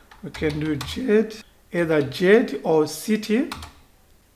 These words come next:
So saved lists. And the name is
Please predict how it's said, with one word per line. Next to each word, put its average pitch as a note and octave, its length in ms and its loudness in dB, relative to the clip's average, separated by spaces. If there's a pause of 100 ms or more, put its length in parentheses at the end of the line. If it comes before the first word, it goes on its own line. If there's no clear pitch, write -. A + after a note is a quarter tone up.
(1000)
So - 580 -12
saved - 800 -6
lists. F#3+ 800 -8 (2500)
And D#3+ 160 -6
the E3+ 100 0
name G3+ 460 0
is D#3+ 480 -8